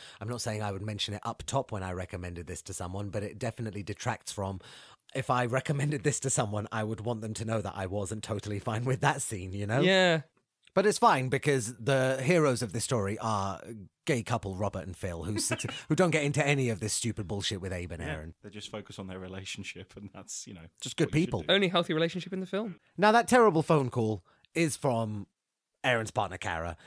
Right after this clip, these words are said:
Speaker 1: Uh, but the more important thing about this phone call is, is that he's, he's fucked up. Aaron is fucked up. He shouldn't have his phone on him. No, no, no fax machines, no pacers, not pa-, yeah, pacers? Pagers, not pacemakers,
Speaker 3: Pagers.
Speaker 1: sorry.
Speaker 2: Paces
Speaker 1: The,
Speaker 2: are a type
Speaker 1: yeah.
Speaker 2: of horse, I think.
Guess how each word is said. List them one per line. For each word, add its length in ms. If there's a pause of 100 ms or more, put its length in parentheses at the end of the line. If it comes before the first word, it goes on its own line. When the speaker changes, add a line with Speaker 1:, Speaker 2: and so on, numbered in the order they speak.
(220)
Speaker 1:
Uh, 360
but 180
the 80
more 160
important 320
thing 140
about 160
this 100
phone 180
call 200
is, 100
is 120
that 120
he's, 200
he's 220
fucked 280
up. 240 (520)
Aaron 240
is 80
fucked 200
up. 80
He 80
shouldn't 220
have 80
his 100
phone 200
on 120
him. 140 (100)
No, 320
no, 320
no 160
fax 240
machines, 360
no 140
pacers, 540
not 160 (220)
pa-, 200
yeah, 200 (120)
pacers? 340
Pagers, 560
not 240
pacemakers, 440
Speaker 3:
Pagers. 80
Speaker 1:
sorry. 300 (260)
Speaker 2:
Paces 220
Speaker 1:
The, 140
Speaker 2:
are 60
a 40
type 160
Speaker 1:
yeah. 40
Speaker 2:
of 120
horse, 380
I 40
think. 340